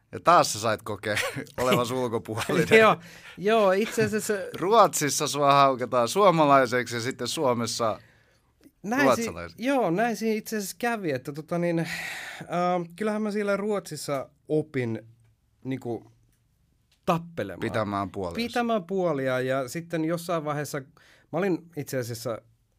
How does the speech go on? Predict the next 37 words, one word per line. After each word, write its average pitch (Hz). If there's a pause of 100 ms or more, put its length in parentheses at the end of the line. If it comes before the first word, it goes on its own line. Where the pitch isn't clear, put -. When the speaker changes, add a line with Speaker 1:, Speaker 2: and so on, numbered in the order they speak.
(260)
Speaker 2:
pakko 123
tunnustaa, 127
niin 120
aika 139
herkkä 131 (300)
lapsi 104
Speaker 1:
Mm. 110 (100)
Speaker 2:
ja 107 (120)
niinku 107
kiltti 139
lapsi. 110 (800)
Ja 113
tota 110
niin, 110 (180)
sit 135
isä, 180 (380)
taas 175
kun 160
mä 139
kerran 139
tulin 113
itkien 117
kotiin, 104 (200)
o-, 98
niin 110 (340)
isällä 165
meni 107
hermot, 104
että 101
niinku 107
nyt 139
se 143
on 151
vaan 151
niinku 131
pakko 143
ruveta 110